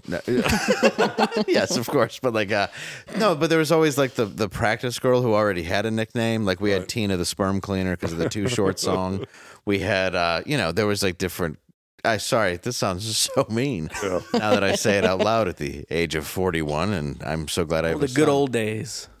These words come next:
Speaker 1: But yeah, it's like you had certain girls that had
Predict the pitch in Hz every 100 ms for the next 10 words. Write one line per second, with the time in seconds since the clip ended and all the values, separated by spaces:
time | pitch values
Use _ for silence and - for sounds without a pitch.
0 | - 175 190 123 104 127 107 110 113 101
1 | 110 98 - 110 90 82 85 85 82 90
2 | 78 85 78 73